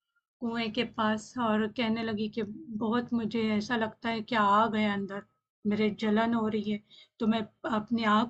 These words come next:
کو کنویں میں کدی مار کے بجھا دوں۔ اس طرح سے انہوں نے حرکت کرنی چاہی تھی، لیکن الحمدللہ اللہ کا فضل تھا کہ اللہ نے ان کی حفاظت کی۔ تو یہ، آ، بہت زیادہ آپ نے پڑھنا ہے، بار بار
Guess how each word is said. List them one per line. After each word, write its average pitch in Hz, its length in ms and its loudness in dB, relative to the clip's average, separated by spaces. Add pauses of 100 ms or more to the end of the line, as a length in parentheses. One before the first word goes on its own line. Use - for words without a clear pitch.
کو 254 100 2 (240)
کنویں 233 360 -2
میں 233 160 0 (220)
کدی 226 220 0
مار 226 320 2
کے 233 120 -2 (260)
بجھا 220 440 4
دوں۔ 226 120 -2
اس 214 200 -2
طرح 220 260 0
سے 226 140 -8
انہوں 220 240 0
نے 214 160 4 (440)
حرکت 220 360 -4
کرنی 214 440 2 (160)
چاہی 226 440 2
تھی، 233 220 -6 (400)
لیکن 233 220 -2
الحمدللہ 214 680 0
اللہ 202 240 -2
کا 220 80 -6 (100)
فضل 208 260 -2 (100)
تھا 208 180 -6 (640)
کہ 220 120 0 (120)
اللہ 190 260 -4
نے 196 80 -6
ان 196 260 -8
کی 202 220 -8 (180)
حفاظت 214 640 -4
کی۔ 269 180 0 (460)
تو 220 200 2
یہ، 220 580 0
آ، 202 260 -6 (120)
بہت 214 300 -4
زیادہ 202 320 -2
آپ 208 200 0
نے 208 240 -4
پڑھنا 202 340 -4
ہے، 214 160 -4 (140)
بار 190 320 0
بار 208 240 2